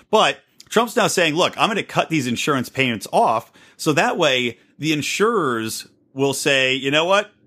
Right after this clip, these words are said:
Then forget it. Forget the whole thing." They'll flip the table over, and, and that'll be that. And it will essentially bring Obamacare down to its knees. So with that in mind, Heather, Trump or dump on this move?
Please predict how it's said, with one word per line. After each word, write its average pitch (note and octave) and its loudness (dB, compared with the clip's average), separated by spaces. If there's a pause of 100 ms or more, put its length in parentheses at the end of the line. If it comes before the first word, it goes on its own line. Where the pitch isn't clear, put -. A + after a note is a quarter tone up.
Then D3 0
forget C#3+ 0
it. F2 -10
Forget C3+ -2
the C3 0
whole C3 0
thing." A3 0
They'll D3+ 0
flip - -2
the D3+ -4
table C#3 0
over, B2+ -2 (260)
and, A#2+ 2
and B2 0
that'll C3 2
be A2+ -2
that. C#3 2
And C3 -2
it B2+ -2
will A#2 -2
essentially B2+ -2
bring B2+ 0
Obamacare A2+ 0
down G#2+ 2
to G2+ -4
its F2+ -6
knees. A#2 -4 (560)
So D#3 -2 (880)
with C3 0
that B3 2
in G#3+ 2
mind, A#3 2
Heather, F2+ -8 (1400)
Trump D4+ 0
or F4 2
dump D4+ 0
on C3+ 0
this A2+ -2
move? F#2 -4